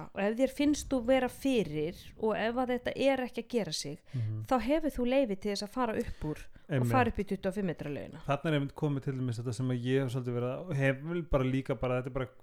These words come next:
Speaker 2: hvernig við peppum hvert annað, þú veist, þú fórst allavega.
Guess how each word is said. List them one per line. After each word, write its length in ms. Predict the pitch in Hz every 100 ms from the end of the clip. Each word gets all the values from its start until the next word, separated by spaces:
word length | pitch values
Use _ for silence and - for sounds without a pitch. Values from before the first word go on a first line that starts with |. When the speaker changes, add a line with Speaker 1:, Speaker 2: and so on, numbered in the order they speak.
| -
Speaker 2:
hvernig 240 | 131 123 127
við 100 | 120
peppum 300 | 143 127 127
hvert 160 | 117 -
annað, 300 | 123 123 120
þú 60 |
veist, 240 | 123 117 - - - -
þú 100 | 135
fórst 460 | - 147 120 - 113
allavega. 360 | - - 117